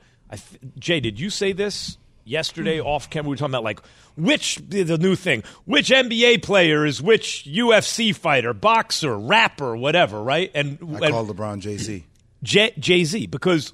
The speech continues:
Speaker 1: LeBron's level is just about, <clears throat> now I don't wanna get into a Jordan LeBron thing, but LeBron's level is just about as high
Speaker 2: Nobody was
Speaker 1: as
Speaker 2: getting
Speaker 1: anyone's
Speaker 2: to it.
Speaker 1: ever. And, and, but the point is,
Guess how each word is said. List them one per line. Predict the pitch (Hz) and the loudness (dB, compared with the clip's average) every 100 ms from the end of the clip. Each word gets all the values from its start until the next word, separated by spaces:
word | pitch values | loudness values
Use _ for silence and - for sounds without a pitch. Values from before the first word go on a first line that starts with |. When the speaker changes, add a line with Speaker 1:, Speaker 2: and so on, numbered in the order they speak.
| - | -6
Speaker 1:
LeBron's | 156 120 190 262 208 | -6 -2 -2 -2 -2
level | 180 180 160 175 | 2 2 2 -2
is | 160 - | -2 -4
just | 202 196 | -4 -4
about, | 190 180 175 170 - | 0 2 2 0 -4
<clears throat> | 294 277 151 | -4 -2 -4
now | 160 160 | 2 4
I | 175 | 4
don't | 180 | 4
wanna | 165 | 2
get | 147 151 | 0 -2
into | 135 147 | -2 -4
a | |
Jordan | 113 147 139 123 | 0 0 0 -2
LeBron | 117 127 110 | -2 -4 -4
thing, | 107 _ _ - | -10 _ _ -4
but | 160 175 | -4 -2
LeBron's | 165 220 226 | 0 0 0
level | 196 | -2
is | 143 | -4
just | 95 208 - | -2 -2 0
about | 208 180 160 | 0 0 0
as | - | -2
high | 139 87 | -2 0
Speaker 2:
Nobody | 147 156 | -2 -2
was | |
Speaker 1:
as | 123 | 0
Speaker 2:
getting | 180 196 | 0 0
Speaker 1:
anyone's | 180 175 - | 0 -2 -2
Speaker 2:
to | |
it. | 160 | -2
Speaker 1:
ever. | 92 101 - - - _ - - | -2 -6 -10 -14 -14 _ -12 0
And, | 175 165 165 - | 2 2 0 0
and, | 170 165 | 0 0
but | 165 160 | -4 -8
the | |
point | - 165 151 | -4 -2 -2
is, | 127 | -4